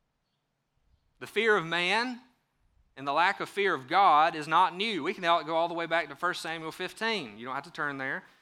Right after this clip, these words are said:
But in First Samuel fifteen, Saul was disobedient to God and did not completely eradicate the Amalekites and all of the animals that were there.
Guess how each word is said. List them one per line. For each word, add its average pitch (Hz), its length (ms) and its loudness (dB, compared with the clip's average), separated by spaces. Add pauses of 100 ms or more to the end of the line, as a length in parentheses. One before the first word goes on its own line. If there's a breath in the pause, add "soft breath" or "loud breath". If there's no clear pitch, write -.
(320 soft breath)
But 135 80 -4
in 151 80 -2
First 208 260 2
Samuel 208 300 2
fifteen, 202 840 -4 (300 soft breath)
Saul 226 380 2
was 175 140 -4
disobedient 156 800 -6
to 165 100 -12
God 143 400 2
and 151 120 -8
did 143 180 -4
not 151 240 -2
completely 160 540 -8
eradicate 135 720 -4
the 135 60 -8
Amalekites 139 840 -2
and 123 120 -10
all 147 360 -2
of 139 100 -10
the 131 80 -8
animals 135 520 -6
that 135 160 -12
were 120 140 -6
there. 123 340 -6